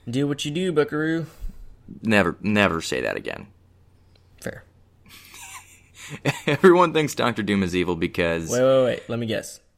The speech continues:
Speaker 1: Is it because he's named Doctor Doom?
Speaker 2: Interestingly, no. Doom is short for Doomecamus.
Speaker 1: Wait, really?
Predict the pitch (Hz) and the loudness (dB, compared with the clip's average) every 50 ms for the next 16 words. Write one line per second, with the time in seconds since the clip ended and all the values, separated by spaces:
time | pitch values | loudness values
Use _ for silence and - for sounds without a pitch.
0 | _ - 113 107 104 110 98 104 107 - - 107 101 101 104 98 101 104 101 101 | _ -6 -6 -6 -4 -6 -8 -8 -10 -8 -8 -8 -6 -6 -8 -6 -6 -6 -4 -4
1 | 101 98 95 - - 107 98 90 - - 107 104 98 107 104 104 107 107 107 107 | -6 -6 -10 -8 -6 -6 -6 -6 -6 -10 -10 -6 -4 -4 -4 -2 -4 -4 -6 -8
2 | 104 - _ _ _ _ - 175 202 185 180 180 175 - - 131 107 98 98 104 | -10 -14 _ _ _ _ 2 2 4 6 6 6 6 4 0 0 2 2 4 4
3 | 113 101 87 80 85 - - - - - _ _ - 117 139 180 208 208 190 165 | 4 4 4 2 -2 -6 -14 -20 -20 -20 _ _ 0 4 6 6 6 6 4 2
4 | - - - 135 131 110 - - 117 110 107 107 104 104 82 - 82 - 120 135 | 2 2 4 4 4 4 2 0 2 4 6 8 8 8 6 4 0 -2 2 2
5 | 156 156 - 110 85 78 - - - - - - - - - - - - - _ | 2 2 2 0 0 0 0 0 0 0 0 -2 -6 -14 -20 -20 -20 -20 -20 _
6 | _ _ _ - - 131 - - - - 113 107 107 131 170 226 254 | _ _ _ -6 -4 -4 -4 -4 -8 -12 -10 -6 -4 -4 -4 -6 -8